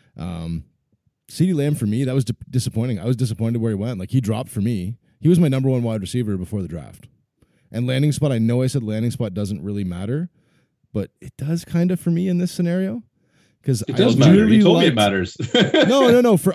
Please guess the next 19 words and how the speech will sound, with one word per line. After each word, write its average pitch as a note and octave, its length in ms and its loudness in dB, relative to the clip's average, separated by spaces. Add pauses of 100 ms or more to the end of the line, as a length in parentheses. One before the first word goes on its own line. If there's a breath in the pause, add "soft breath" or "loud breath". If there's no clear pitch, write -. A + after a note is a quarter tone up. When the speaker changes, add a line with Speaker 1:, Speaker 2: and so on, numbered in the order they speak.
Speaker 1:
for F3 160 -2
the D#3 120 0
elite E3 260 0
guys, F#2+ 500 -10
for D3+ 120 2
the D3 60 6
elite E3 260 2
guys, D#3+ 120 -2
Speaker 2:
Oh. G3 220 2
Speaker 1:
you C#3+ 60 0
know, D#3 100 6
like D3+ 160 -2
Jerry F3+ 240 4
Jeudy E3 340 4
and, B2 300 -2
and C3 80 -4
CeeDee F3 260 0
Lamb, D3+ 400 0
and, F#2+ 140 -6